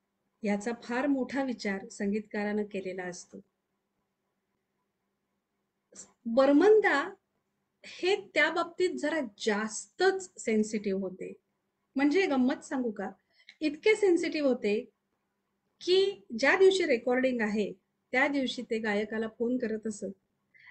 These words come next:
आणि सकाळी hello म्हणताना त्या गायकाचा किंवा गायिकेचा आवाज त्यांना कळत असे. पहिल्या hello मध्येच आज recording करायचं की ते नाही करायचं हे बर्मंदा ठरवत असत.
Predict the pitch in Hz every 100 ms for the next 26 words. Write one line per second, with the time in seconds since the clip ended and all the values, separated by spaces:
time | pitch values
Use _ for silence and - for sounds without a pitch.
0 | - 240 262 262 - _ _ _ - 240
1 | 233 302 349 294 262 311 453 440 302 302
2 | 294 285 269 277 - _ _ _ 269 269
3 | 277 254 240 226 247 247 233 240 254 285
4 | 330 269 254 254 240 247 226 214 220 214
5 | - _ _ _ _ _ - 233 262 -
6 | _ - 277 254 247 202 - - _ _
7 | _ _ _ _ _ - 285 320 359 381
8 | 262 269 302 349 311 262 240 277 - _
9 | - 247 262 254 240 247 254 269 262 233
10 | 240 254 - 302 359 415 _ _ _ _
11 | 262 262 262 240 196 254 - 190 175 -
12 | _ _ _ _ _ _ _ - 269 233
13 | 214 214 208 202 208 185 185 180 -